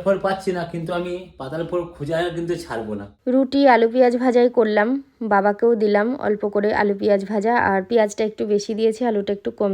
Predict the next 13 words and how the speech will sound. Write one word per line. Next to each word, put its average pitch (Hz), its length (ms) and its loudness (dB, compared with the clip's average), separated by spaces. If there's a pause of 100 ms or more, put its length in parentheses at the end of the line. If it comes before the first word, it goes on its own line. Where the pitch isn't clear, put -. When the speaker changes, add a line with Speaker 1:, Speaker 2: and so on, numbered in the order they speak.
Speaker 2:
দিয়েছি। 196 320 0 (540)
আর 202 320 0 (260)
রুটি 226 260 0
দিয়েছি, 208 400 2
ওষুধ 240 380 0
খাইয়ে 220 360 2
এসছি, 208 280 0 (440)
আর 208 140 0
মায়ের 190 300 2
খাবারটা 202 460 0
আমি 269 160 4
বেড়ে 196 300 4
রেখেছি। 180 440 0